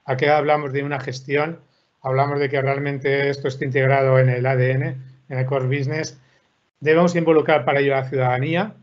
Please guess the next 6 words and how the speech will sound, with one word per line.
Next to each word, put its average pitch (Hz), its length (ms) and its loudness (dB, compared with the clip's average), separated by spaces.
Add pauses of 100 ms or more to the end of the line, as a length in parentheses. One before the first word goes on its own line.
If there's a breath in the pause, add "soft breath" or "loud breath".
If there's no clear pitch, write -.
(120)
Todos 151 180 0
somos 147 280 -4
ciudadanos, 156 500 0
todos 139 160 -8
somos 143 240 -10
consumidores. 139 800 -4